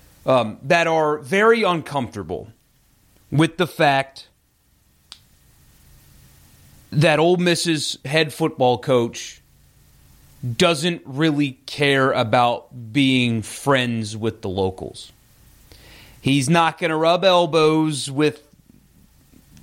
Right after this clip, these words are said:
and, and just hand out his phone number and let people text him uniform suggestions a couple days before the game, because that is a thing that I have been told that has happened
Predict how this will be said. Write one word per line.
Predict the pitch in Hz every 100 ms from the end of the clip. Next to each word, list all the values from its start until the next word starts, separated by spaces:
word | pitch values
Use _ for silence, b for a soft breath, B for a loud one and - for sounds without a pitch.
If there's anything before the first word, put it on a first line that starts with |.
| - - -
and, | 143 131
and | 135
just | 135 -
hand | 170 185
out | 190 190
his | 190
phone | - 180 175
number | 170 170 156 170 165
and | 147 131
let | 135 147 147 -
people | - 190 190 185
text | 175 - 196 - -
him | - 185 175
uniform | 143 160 202 180 - 160 165 160
suggestions | - 151 139 135 160 - 156 151 147 127
a |
couple | 131 160 156 143
days | 139 139 127
before | 117 120 135 127
the | 120
game, | 127 120 113 110
because | 113 120
that | 110 120
is | 120 113
a |
thing | 107 123 120
that | 110
I | 113
have | 113
been | 104 110
told | 120 113 107
that | 107
has | 107
happened | 151 143 143 123